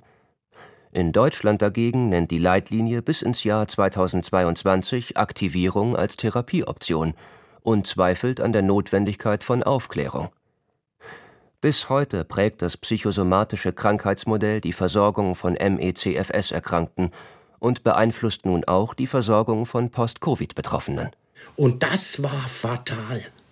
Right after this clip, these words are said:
Speaker 2: Das hat vielen Leuten geschädigt. Wir haben ihnen Unrecht getan,
Speaker 1: sagt Bernhard Dickreiter. Er war jahrelang Leiter einer staatlichen Reha-Klinik und bestätigt, was viele Post-Covid-Betroffene erzählen.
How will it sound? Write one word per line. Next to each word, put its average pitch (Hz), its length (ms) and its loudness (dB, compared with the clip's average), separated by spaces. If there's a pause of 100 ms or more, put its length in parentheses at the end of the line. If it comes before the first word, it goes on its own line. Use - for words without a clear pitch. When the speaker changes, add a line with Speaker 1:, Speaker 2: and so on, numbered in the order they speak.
(120)
Speaker 2:
Das 147 240 0
hat 175 180 -4
vielen 226 540 2
Leuten 165 460 0
geschädigt. 139 760 0 (180)
Wir 131 220 2
haben 156 420 2
ihnen 170 420 4 (100)
Unrecht 220 760 4
getan, 151 460 -2 (380)
Speaker 1:
sagt 139 420 2
Bernhard 127 640 2
Dickreiter. - 680 -2 (520)
Er 123 180 4
war 127 120 4
jahrelang 120 520 4
Leiter 110 440 2
einer 110 200 -2
staatlichen 107 580 0
Reha-Klinik 92 760 0 (420)
und 139 240 0
bestätigt, 120 760 0
was 117 200 -4
viele 151 320 -2
Post-Covid-Betroffene 110 1200 0
erzählen. 82 420 -4